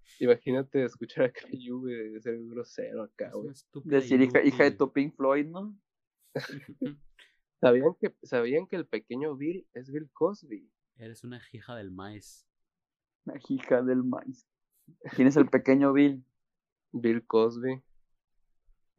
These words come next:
Speaker 3: No, pues gracias, güey.
Speaker 2: <laughs> Bill Cosby, pero pequeño.
Speaker 1: Es la vida de Bill Cosby, chiquito.
Speaker 2: Bill
Speaker 1: No,
Speaker 2: Cosby.
Speaker 1: es en serio.
Speaker 2: ¿Pero quién es el pequeño Bill?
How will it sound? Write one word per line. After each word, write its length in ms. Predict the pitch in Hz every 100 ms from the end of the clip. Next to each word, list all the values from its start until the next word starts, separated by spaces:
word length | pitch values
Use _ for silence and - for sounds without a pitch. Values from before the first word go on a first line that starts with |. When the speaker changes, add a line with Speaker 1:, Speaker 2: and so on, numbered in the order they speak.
| 135 - - - - _ _ _ -
Speaker 3:
No, 220 | 165 151
pues 140 | 123
gracias, 420 | 117 117 131 147 143
güey. 180 | 180 139 160 - 131 - _ -
Speaker 2:
<laughs> 1120 | - 302 294 - - - 254 - 196 190 175
Bill 160 | 143 -
Cosby, 320 | 135 139 160
pero 300 | 123 104 90 _
pequeño. 520 | - - 92 95 95 - _ _ _ _ _
Speaker 1:
Es 140 | 240 254
la 120 | 220
vida 200 | 190 202
de 140 | 240
Bill 140 | 226 247
Cosby, 420 | - 123 131 135 131 _ _ _
chiquito. 480 | - 113 113 - 117 _ _ _ _ _ _ _ _ _ _ _ _ _
Speaker 2:
Bill 260 | - 95
Speaker 1:
No, 80 | 143
Speaker 2:
Cosby. 160 | 156 156
Speaker 1:
es 40 | 165
en 80 | 156
serio. 300 | 147 117 - _ _ _ _ _ _ _ _ _ _ _ -
Speaker 2:
¿Pero 180 | 101
quién 160 | - 107
es 140 | 110 - _ -
el 100 | 104
pequeño 320 | - 104 113
Bill? 220 | 123 123